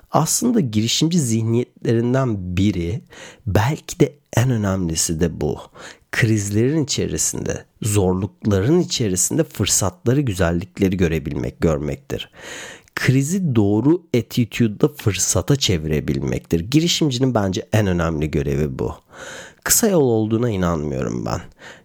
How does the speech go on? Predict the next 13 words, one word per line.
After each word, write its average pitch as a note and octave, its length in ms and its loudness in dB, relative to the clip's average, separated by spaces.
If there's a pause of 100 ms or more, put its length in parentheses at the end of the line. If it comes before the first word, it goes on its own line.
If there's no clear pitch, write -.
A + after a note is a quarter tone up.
Girişimci B2 640 0
doğal B2+ 440 2
bir B2+ 60 -2
şekilde A2 760 -2
büyümenin, F#2+ 640 2 (280)
tüm F#3+ 260 2 (200)
organik A#2 600 2 (260)
aşamaların A#2 840 2 (100)
tüm F3+ 200 2
adımlarını B2 580 2
yaşaması F#2+ 600 0
gerekiyor C#2+ 580 -2
bence. B1 440 -4